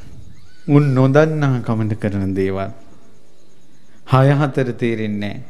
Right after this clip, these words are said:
කුමක්ද හය හතර? උන් දිව්‍ය ලෝක හය දන්නෙත් නෑ.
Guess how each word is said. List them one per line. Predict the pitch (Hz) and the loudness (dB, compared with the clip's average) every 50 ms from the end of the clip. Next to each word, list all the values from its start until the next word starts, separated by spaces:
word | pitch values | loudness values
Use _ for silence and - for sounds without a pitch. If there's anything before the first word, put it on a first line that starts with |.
| - - - - - - - - - | -12 -12 -12 -12 -12 -12 -12 -12 -8
කුමක්ද | - - 143 143 151 156 151 147 | 2 4 6 6 6 4 2 2
හය | 147 143 147 151 | 0 0 2 2
හතර? | 160 165 170 170 170 - 110 101 101 123 - - - - - - - - - - | 2 2 0 0 0 -2 -4 -6 -6 -10 -12 -12 -14 -14 -14 -12 -12 -12 -12 -4
උන් | - 139 131 131 123 110 | 0 2 2 2 2 2
දිව්‍ය | 120 120 120 123 127 127 | 2 2 4 6 6 6
ලෝක | 120 123 123 120 123 - | 6 6 4 4 2 0
හය | 113 107 107 107 | -2 0 2 0
දන්නෙත් | 107 101 107 104 101 101 101 101 98 - - | 0 0 -2 -2 -2 -2 -4 -4 -6 -4 -4
නෑ. | 101 98 95 98 113 | -4 -4 -4 -4 -6